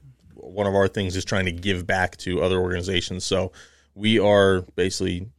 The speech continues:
capturing that money into a PayPal account. When it comes time, we pump it out and then give it to the people who, uh, who we think are really doing a good job, boots on the ground,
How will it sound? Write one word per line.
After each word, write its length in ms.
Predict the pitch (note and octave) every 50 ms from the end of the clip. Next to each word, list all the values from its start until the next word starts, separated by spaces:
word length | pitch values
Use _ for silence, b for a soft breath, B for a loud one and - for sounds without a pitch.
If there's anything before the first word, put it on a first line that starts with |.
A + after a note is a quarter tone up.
| _ _ _ _ _ -
capturing 400 | - B2 A#2+ - - B2 A2+ A2
that 160 | G#2+ G2 D#2+
money 360 | G#2+ G#2+ G#2 G2+ G2 F#2+ F2+
into 220 | - G2 G2 F#2+ F#2+
a 60 | G2+
PayPal 400 | - - A#2 A2+ - A2 G2+ G2
account. 320 | F#2 - G#2+ G2 G2 -
When 120 | - F#2+ F2
it 60 | -
comes 220 | - G#2+ F#2+ F2
time, 360 | - - B2 C#3 C#3 C3 C3 A2
we 280 | G#2 G2+ F#2+ F2+ - _ _ _ _ _ _ _ _
pump 220 | - G#2+ G2 - F#2+
it 60 | F#2
out 240 | G2 G2 G2 - -
and 80 | F#2+
then 160 | G2 F#2+ F2+
give 140 | F2+ G2 F#2+
it 80 | F#2 -
to 60 | -
the 80 | G2 F2+
people 320 | - - F#2+ - - F2+ F2
who, 280 | F2+ F#2 F2+ F2 F2 - _ _ _ _ _ _ _ _ _ -
uh, 380 | - F2 E2+ E2+ E2+ E2+ F2 E2+ - _ - -
who 80 | - F2+
we 220 | E2 E2+ G2 G2+
think 280 | F#2+ - - F#2+ F2 E2
are 80 | F#2
really 240 | E2+ F2 F2+ F2+ F2+
doing 200 | E2+ F#2+ F#2 F2
a 40 | F2
good 200 | E2 G2 F#2 E2+
job, 320 | G2 G2 F2+ F2+ F2 F2+
boots 180 | - G2 - -
on 80 | F2+ F2
the 60 | E2+
ground, 420 | - F2 F2+ F2+ F2 F2 E2+ F2